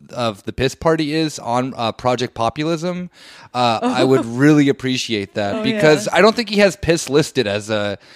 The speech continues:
Speaker 1: as an authoritarian right-wing
Speaker 2: Probably not,
Speaker 1: party. It's
Speaker 2: no.
Speaker 1: just that they're, like, uh, national conservative or whatever it is.
Speaker 2: Yeah.
Speaker 1: And I mean, given it's maybe because they're not, they're not really good at being, like, I mean, they're, all right.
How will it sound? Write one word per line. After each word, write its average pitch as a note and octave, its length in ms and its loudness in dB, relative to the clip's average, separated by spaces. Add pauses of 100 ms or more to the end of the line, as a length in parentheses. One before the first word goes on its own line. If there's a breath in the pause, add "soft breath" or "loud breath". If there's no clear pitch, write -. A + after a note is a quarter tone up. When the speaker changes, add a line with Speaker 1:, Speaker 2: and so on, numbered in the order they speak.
(320 loud breath)
Speaker 1:
as A#2+ 140 -2
an A#2 140 -2
authoritarian A2 760 -2
right-wing G#2 420 -4
Speaker 2:
Probably G#2 320 -10
not, G2+ 80 -12
Speaker 1:
party. A2 380 -2
It's F#2+ 100 -6
Speaker 2:
no. B2 60 -2
Speaker 1:
just G2 100 -10
that A#2+ 140 -6
they're, B2+ 160 -2
like, A2+ 320 -2 (320 soft breath)
uh, A2+ 300 -4
national F4 440 -2
conservative C4+ 680 0
or D3+ 60 -4
whatever C3+ 380 2
it A#2+ 60 -6
is. A2 340 -6
Speaker 2:
Yeah. F#3 220 -8 (200)
Speaker 1:
And F#3 360 -2 (280 loud breath)
I F4 140 -6
mean, C#4 480 -4 (840)
given G3 300 -2
it's F3 160 -6
maybe F3 200 -2
because D3+ 460 -4
they're C#3 160 -4
not, C3+ 300 -4 (100)
they're C3 200 -6
not C3 280 -4
really B2+ 220 -4
good A#2 220 -2
at A#2 140 -4
being, A2 520 -8 (120)
like, G#2 280 -8 (220)
I - 20 -14
mean, A2 160 -10
they're, D3 140 -4 (280)
all C3+ 60 -8
right. G2+ 220 -6